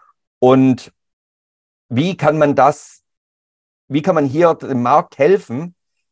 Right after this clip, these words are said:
eine effizientere Klimatisierung des Schaltschrankes zu realisieren? Und um das zu machen, haben wir vor etlichen Jahren eine Kooperation mit dem I G T E, dem Institut für Gebäudetechnik, Thermotechnik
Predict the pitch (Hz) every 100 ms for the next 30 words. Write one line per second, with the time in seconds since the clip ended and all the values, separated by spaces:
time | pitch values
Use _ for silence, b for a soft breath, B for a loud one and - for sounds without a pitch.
0 | _ _ _ _ 127 147 147 151 139 -
1 | 156 196 190 156 156 151 - _ _ _
2 | _ 151 139 135 120 - 160 170 170 131
3 | - 127 143 139 131 127 - 127 123 117
4 | 117 - 120 110 98 95 _ _ _ _
5 | 156 151 143 180 - 147 139 165 151 202
6 | _ _ _ _ _ - 147 156 156 -
7 | - 165 160 143 131 147 139 151 104 135
8 | 147 143 131 117 - 131 160 165 135 127
9 | - 147 139 127 120 104 127 156 147 135
10 | 135 - 104 143 170 180 139 123 110 127
11 | 143 143 139 143 131 - 120 135 139 135
12 | 127 131 131